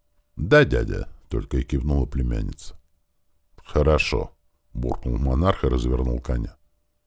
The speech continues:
Постояв немного на месте, он снова тяжело его развернул и приблизился к сотнику вплотную. Его вид был печален.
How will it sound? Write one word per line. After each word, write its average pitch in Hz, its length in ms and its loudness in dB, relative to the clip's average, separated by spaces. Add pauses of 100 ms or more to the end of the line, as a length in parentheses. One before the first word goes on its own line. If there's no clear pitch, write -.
(1080)
Постояв 117 500 4
немного 110 400 6
на 101 140 4
месте, 110 320 2
он 85 100 4
снова 107 320 2
тяжело 87 460 4
его 76 200 6
развернул 82 560 2
и 87 120 -2
приблизился 92 720 4
к - 80 -14
сотнику 80 520 -2
вплотную. 85 600 0 (1600)
Его 82 240 2
вид 131 200 4
был 107 160 4
печален. 50 640 -4